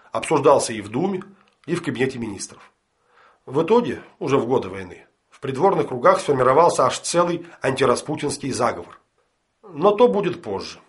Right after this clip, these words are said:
Сейчас вернемся к ситуации в стране в период между завершением революции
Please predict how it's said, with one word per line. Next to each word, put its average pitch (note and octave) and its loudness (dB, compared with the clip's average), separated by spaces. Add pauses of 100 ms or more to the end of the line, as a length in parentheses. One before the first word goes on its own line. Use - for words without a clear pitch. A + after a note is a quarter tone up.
(280)
Сейчас G3 -2
вернемся F3 0
к - -6
ситуации D#3+ 2
в A#2 -8
стране D3+ -2
в - -10
период D#3+ -4 (240)
между B2+ 2
завершением G#2+ -4
революции D#3+ -6